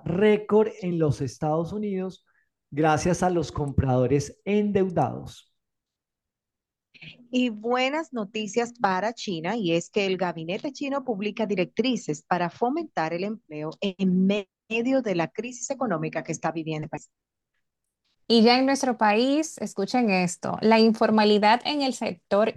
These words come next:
Speaker 3: importador está ronda-, rondando el treinta por ciento aquí en República Dominicana.
Speaker 1: Noticias que vienen del exterior, pero que son de República Dominicana.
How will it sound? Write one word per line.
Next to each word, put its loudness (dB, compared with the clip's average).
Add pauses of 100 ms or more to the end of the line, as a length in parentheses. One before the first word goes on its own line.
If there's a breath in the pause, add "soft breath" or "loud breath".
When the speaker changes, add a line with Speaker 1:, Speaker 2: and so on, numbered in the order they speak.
Speaker 3:
importador 0
está 0
ronda-, -2
rondando 0
el -2
treinta 0
por 0
ciento -6
aquí 2
en 4
República 2
Dominicana. -4 (460)
Speaker 1:
Noticias 2
que 4
vienen 2
del 4
exterior, 0
pero -2
que -4
son -8
de 0
República -2
Dominicana. -4